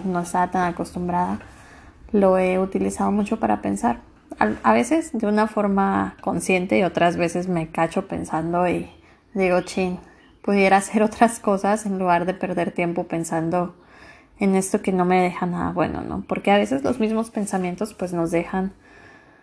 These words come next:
mal o nos hacen sentir cosas que, que en lugar de darnos para arriba, pues, nos dan para abajo. Pero bueno, vamos a, a ver qué sale de esto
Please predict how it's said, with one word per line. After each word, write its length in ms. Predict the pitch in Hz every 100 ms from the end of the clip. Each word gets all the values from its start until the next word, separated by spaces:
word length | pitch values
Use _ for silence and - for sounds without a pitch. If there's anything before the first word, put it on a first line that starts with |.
| _ _ _ _ _ _ _ _ -
mal 500 | 214 214 190 190 240
o 100 | 247
nos 220 | 202 196 190
hacen 260 | 190 220
sentir 380 | 214 202 190 190
cosas 400 | 196 196 208 196
que, 300 | - 180 175 - -
que 80 | -
en 120 | 208
lugar 320 | 214 208 214 220
de 140 | 240
darnos 400 | 240 220 220 226
para 220 | 220 202
arriba, 420 | 196 202 202 226 254
pues, 140 | 214
nos 200 | 185 185
dan 180 | 185 185
para 240 | 196 196
abajo. 320 | 196 202 - - - - - _ _ - - _ - -
Pero 280 | - 190 190
bueno, 240 | 180 180 170 - - - - -
vamos 380 | 202 202 202
a, 200 | 214 190
a 140 | - 196
ver 220 | 196 202
qué 120 | 240
sale 300 | 226 240 240
de 220 | 233 214
esto 320 | 214 - 226